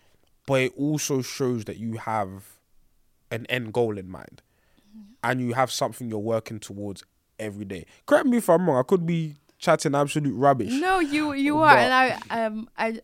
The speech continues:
Speaker 2: I just hope for myself that you are right.
Speaker 1: Yeah.
Speaker 2: Um, I think that's all I'm thinking. I'm just thinking, I hope that whatever he's saying is what I'm truly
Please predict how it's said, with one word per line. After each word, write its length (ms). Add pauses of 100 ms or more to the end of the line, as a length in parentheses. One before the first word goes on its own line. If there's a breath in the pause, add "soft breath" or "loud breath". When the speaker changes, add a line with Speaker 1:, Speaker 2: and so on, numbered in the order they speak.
Speaker 2:
I 100
just 160
hope 320
for 220
myself 760
that 140
you 220
are 220
right. 340
Speaker 1:
Yeah. 420
Speaker 2:
Um, 340 (240)
I 100
think 220
that's 140
all 200
I'm 120
thinking. 260
I'm 80
just 180
thinking, 340 (300 soft breath)
I 80
hope 240
that 80
whatever 360
he's 220
saying 280
is 360
what 320
I'm 220
truly 720